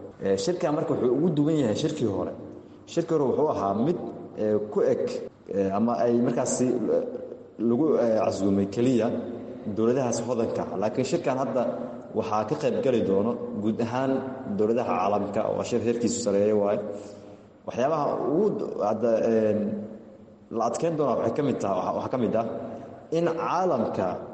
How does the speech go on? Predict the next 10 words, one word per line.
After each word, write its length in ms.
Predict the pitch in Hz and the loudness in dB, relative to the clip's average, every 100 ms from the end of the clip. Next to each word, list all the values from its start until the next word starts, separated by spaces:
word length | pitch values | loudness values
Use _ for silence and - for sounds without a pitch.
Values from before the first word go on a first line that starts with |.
| - - - - - _ - | -16 -20 -20 -20 -20 _ -2
temperature-ka 600 | 113 110 143 139 - 107 | 0 2 2 2 0 -2
caalamka 420 | - 123 120 - 90 - - - | 0 0 0 -2 -6 -8 -14 -6
oo 300 | 107 113 117 | 0 2 2
sii 200 | - 143 151 | 0 0 0
kacayo, 440 | 147 98 104 92 76 | 0 0 2 2 0
heerkulka 340 | 101 117 151 143 | -2 -2 0 0
uu 60 | 120 | 0
sii 180 | - | 0
kululaanayo, 520 | - 117 113 113 95 - - - - - - - - - - | 0 2 2 2 -2 -6 -8 -12 -16 -18 -20 -20 -20 -20 -6
een, 260 | 101 98 | 0 0